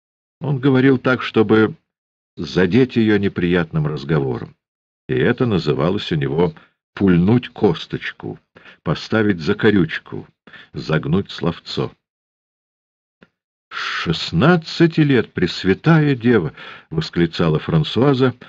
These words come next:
и с сомнением добавляла: «А ведь говорили, что будут набирать лишь двадцатилетних. Ведь это еще дети!»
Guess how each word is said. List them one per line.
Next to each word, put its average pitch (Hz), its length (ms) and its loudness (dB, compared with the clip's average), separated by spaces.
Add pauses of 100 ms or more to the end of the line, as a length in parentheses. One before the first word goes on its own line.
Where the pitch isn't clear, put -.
(320)
и 80 160 0
с - 80 -10
сомнением 85 640 2
добавляла: 71 600 0 (400)
«А 85 100 -2
ведь 78 180 0
говорили, 90 480 2
что - 260 -4
будут 95 320 -2
набирать 87 540 0
лишь 92 340 -4
двадцатилетних. 85 1300 -2 (560)
Ведь 101 340 0
это 123 280 2
еще 85 480 0
дети!» 110 680 2